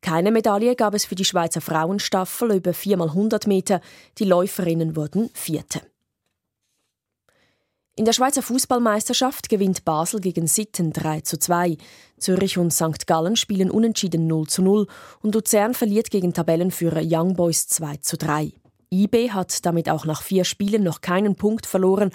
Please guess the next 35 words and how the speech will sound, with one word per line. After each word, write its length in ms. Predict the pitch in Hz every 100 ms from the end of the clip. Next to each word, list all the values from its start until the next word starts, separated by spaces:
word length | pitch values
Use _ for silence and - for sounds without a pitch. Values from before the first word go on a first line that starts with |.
| - - -
und 200 | 202 196 -
fünf 380 | - 233 -
Punkte 280 | - 185 -
Vorsprung 640 | 170 180 196 - 170 160
auf 320 | - 135 - -
die 160 | 156
Verfolger. 560 | - 220 160 147 - - _ _ _ _ _ _ _ _ _ _ _ _ _ _ _ _ _ -
Das 140 | 185
Wetter. 300 | 220 220 139 _ - - - _ -
Der 100 | 190
heutige 280 | 226 269 262
Montag 460 | 208 233 277 269
beginnt 340 | - 226 220 202
mit 140 | 190
vielen 300 | - 247 214
Wolken 420 | 170 170 - 262
und 120 | 233 196
es 120 | 190
ist 220 | 190 -
nur 120 | 190
noch 140 | 185 -
teilweise 580 | - 165 175 160 143 151
sonnig. 420 | 175 165 - - - - _
Von 200 | - 165
Westen 340 | 156 165 - 196
her 200 | 196 196
ziehen 220 | - 175
im 120 | 165
Laufe 320 | 160 156 -
des 180 | 160 -
Tages 380 | 170 160 185 -
Schauer 380 | 170 160 185 -
und 280 | 170 -
Gewitter 420 | - 175 190 170 127
auf. 320 | - -